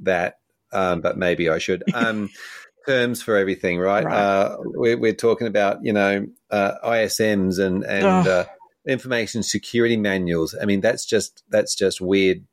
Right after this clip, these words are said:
Speaker 1: term for having a plan, right?
Speaker 2: Right.
Speaker 1: Making sure you got a plan. Um, cyber incident response plans, C I R Ps, you know, that's just making sure that you got a plan in the event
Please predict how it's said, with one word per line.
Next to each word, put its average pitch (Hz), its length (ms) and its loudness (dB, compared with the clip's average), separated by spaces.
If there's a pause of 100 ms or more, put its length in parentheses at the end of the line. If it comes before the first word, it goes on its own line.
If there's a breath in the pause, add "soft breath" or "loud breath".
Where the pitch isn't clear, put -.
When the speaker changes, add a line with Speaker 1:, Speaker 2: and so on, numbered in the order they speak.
(140)
Speaker 1:
term 95 340 0
for 90 380 2
having 92 340 -4
a 80 60 -8
plan, 92 380 -2
right? 92 240 -2
Speaker 2:
Right. 135 240 -2 (120)
Speaker 1:
Making 101 300 -4
sure 98 160 0
you 90 60 2
got 90 80 4
a 87 60 2
plan. 104 260 -2 (340 loud breath)
Um, 101 300 -2
cyber 117 440 2
incident 104 400 -2
response 101 440 -2
plans, 87 340 -2
C 101 160 2
I 92 140 2
R 92 220 0
Ps, 92 340 0
you 92 80 -2
know, 90 100 0
that's 101 320 0
just - 240 -2
making 92 240 -2
sure 92 240 0
that 90 180 0
you 85 60 -10
got 90 120 2
a - 20 -2
plan 87 480 -2
in 98 120 -4
the 87 120 0
event 85 400 -2